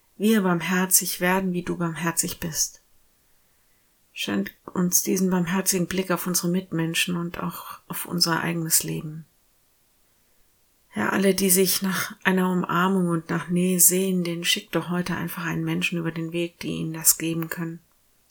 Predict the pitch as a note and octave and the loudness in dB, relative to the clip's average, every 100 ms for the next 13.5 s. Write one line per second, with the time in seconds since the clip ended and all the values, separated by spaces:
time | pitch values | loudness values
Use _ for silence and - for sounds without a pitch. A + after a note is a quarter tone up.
0 | - F3+ F#3 F3 E3+ F3+ E3+ E3+ E3+ G3+ | -4 0 2 2 2 0 0 0 0 0
1 | G#3 G3 G3 _ _ _ - G3 - F#3 | -2 -4 -8 _ _ _ -8 -8 -4 0
2 | F3 F3+ E3 D#3+ - D#3 D3 - - - | 0 0 -2 4 4 4 -6 0 0 0
3 | - _ _ _ _ _ - F#3+ F#3+ G#3+ | -16 _ _ _ _ _ -2 -2 -2 -4
4 | G#3+ G#3+ G#3+ _ _ _ _ - G3 G3 | -2 -4 -6 _ _ _ _ -2 2 2
5 | - F3 E3 - - E3 E3+ E3+ - E3+ | 2 0 0 -4 -2 0 2 0 0 0
6 | F3+ F3 D#3+ E3 E3 F3 - _ _ _ | 2 2 0 0 -2 -4 -12 _ _ _
7 | _ _ _ _ - E3+ F3 E3+ - F3 | _ _ _ _ -4 -2 -2 2 2 2
8 | F3 F3 - E3+ D#3+ - - - _ _ | -6 -6 -8 -6 0 0 -2 -14 _ _
9 | _ _ _ _ _ _ _ _ _ _ | _ _ _ _ _ _ _ _ _ _
10 | _ _ - E3 D#3+ D#3+ D#3+ - _ _ | _ _ -8 -4 -2 -4 -8 -18 _ _
11 | _ _ _ _ _ _ _ - G3 G#3+ | _ _ _ _ _ _ _ 0 2 6
12 | G3 F3+ F3+ F#3 E3+ E3+ D#3 E3+ D3+ C#3 | 6 8 8 6 4 2 0 0 2 4
13 | - C#3 D3+ D3+ | 6 4 4 -2